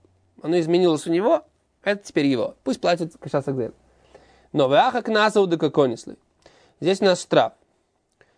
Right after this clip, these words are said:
Все понятно. У нас штраф. Кико и бойлон. Вопрос такой. Ах, и бойлон. Вот в чем вопрос. Кико конец, когда Раби Меир штрафовал. Бемейзит,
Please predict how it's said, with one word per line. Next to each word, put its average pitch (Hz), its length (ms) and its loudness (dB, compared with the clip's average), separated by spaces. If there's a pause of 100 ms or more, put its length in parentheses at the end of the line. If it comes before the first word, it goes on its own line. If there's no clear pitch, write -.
(120)
Все 170 160 -2
понятно. 151 340 0 (280)
У 269 60 -12
нас 247 160 -6
штраф. 151 340 -2 (680)
Кико 185 440 2 (120)
и 180 100 -2
бойлон. 202 760 2
Вопрос 196 320 0
такой. 170 260 0
Ах, 165 260 4
и 139 140 -4
бойлон. 160 580 2
Вот 175 200 0
в 170 40 -12
чем 165 120 2
вопрос. 110 400 -4
Кико 190 280 2
конец, 247 380 2
когда 156 220 0
Раби 190 180 2
Меир 180 360 2 (180)
штрафовал. 143 560 2
Бемейзит, 131 580 0